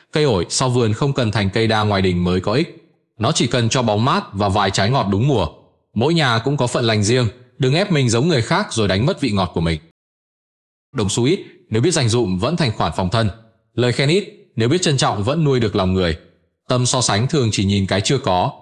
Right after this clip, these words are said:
còn tâm biết đủ nhìn ra điều đang âm thầm nâng mình. Trong đêm mưa,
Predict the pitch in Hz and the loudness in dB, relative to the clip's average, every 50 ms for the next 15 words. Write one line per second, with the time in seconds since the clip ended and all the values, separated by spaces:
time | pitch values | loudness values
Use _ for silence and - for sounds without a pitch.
0 | - _ _ _ - 143 135 131 123 156 147 160 196 170 151 123 101 95 104 107 | -20 _ _ _ -2 -2 -2 0 0 0 2 2 2 2 2 2 2 2 2 0
1 | 104 104 131 135 131 120 113 107 107 113 117 117 - 127 120 113 117 107 98 101 | 0 0 0 2 2 2 2 2 2 0 -2 0 0 0 0 0 0 0 0 0
2 | 98 98 95 87 78 - _ _ _ _ _ _ _ _ _ _ _ _ _ _ | 2 2 0 0 -2 -6 _ _ _ _ _ _ _ _ _ _ _ _ _ _
3 | _ _ _ _ _ _ _ _ _ _ - - 127 123 127 123 120 127 127 127 | _ _ _ _ _ _ _ _ _ _ -4 -2 0 2 2 2 2 2 2 2
4 | 127 107 | 2 0